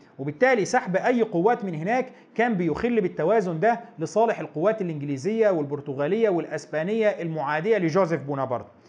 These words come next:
وعلشان كده بمجرد القوات دي ما بتنسحب بيبدأ دوق ويلينغتون في إن هو يجهز قواته للتحرك مرة تانية ضد جوزيف بونابرت. وهنا جوزيف بونابرت بيلاقي إن الوضع العسكري في مدريد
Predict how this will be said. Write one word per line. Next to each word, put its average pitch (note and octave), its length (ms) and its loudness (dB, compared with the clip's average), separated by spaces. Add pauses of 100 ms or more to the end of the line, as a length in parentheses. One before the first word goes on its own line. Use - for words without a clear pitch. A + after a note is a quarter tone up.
(240)
وعلشان C3+ 380 0
كده A#3+ 340 2 (160)
بمجرد E3 460 2
القوات E3+ 380 2
دي G#3+ 100 -2
ما G#3 100 0
بتنسحب A3 560 -2 (260)
بيبدأ E3+ 420 2
دوق G#3+ 360 -2
ويلينغتون A#3 600 0 (160)
في E3+ 200 -6
إن D#3 80 -8
هو G#3 200 2
يجهز G3+ 400 0
قواته G3 460 0
للتحرك F#3 580 -2
مرة G#3 220 2
تانية A3+ 440 -2 (240)
ضد F#3+ 260 2
جوزيف F#3 340 2
بونابرت. C#3+ 480 -2 (380)
وهنا F#3+ 360 0
جوزيف G3 360 0
بونابرت E3 520 -2
بيلاقي E3 580 -2
إن C#3 100 -8
الوضع E3+ 400 0
العسكري D3 520 -4
في G#3 200 -8
مدريد F3+ 460 -4